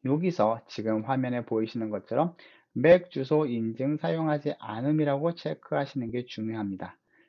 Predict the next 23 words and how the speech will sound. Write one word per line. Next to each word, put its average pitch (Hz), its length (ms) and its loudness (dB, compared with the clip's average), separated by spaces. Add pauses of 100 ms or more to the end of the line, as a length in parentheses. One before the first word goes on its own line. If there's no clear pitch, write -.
(140)
이렇게 123 360 -2
하셔야, 160 840 0 (460)
어, - 240 -18 (800)
그 104 360 -10 (300)
문-, 127 340 -6
아까 131 280 -4
문제가 123 520 0
됐던 143 600 -2 (880)
다음 156 400 2
네트워크에 135 1000 0
연결할 117 420 -2
수 - 180 -10
없음이라는 117 760 -2
문제가 101 380 -4
해결이 135 340 -2
될 107 160 -8
수 - 160 -6
있습니다. - 540 -10
이것도 127 320 -4
마찬가지로 123 680 -2
이렇게 110 180 -8
하신 139 280 -4
다음에 120 500 -2